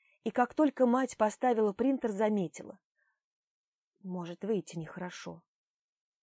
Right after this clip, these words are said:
У нас еще есть время». «Анастас Зенонович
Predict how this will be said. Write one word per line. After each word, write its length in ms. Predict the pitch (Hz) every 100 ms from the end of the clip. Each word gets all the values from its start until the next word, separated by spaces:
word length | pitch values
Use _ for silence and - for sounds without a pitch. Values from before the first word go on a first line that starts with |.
| -
У 120 | 170
нас 300 | 180 220 277
еще 280 | - 285 208
есть 340 | 175 214 -
время». 420 | 160 160 143 156 - _ _ _ _ _ _ _ _ _ _ -
«Анастас 500 | 214 247 - 294 247
Зенонович 720 | 254 269 262 254 254 -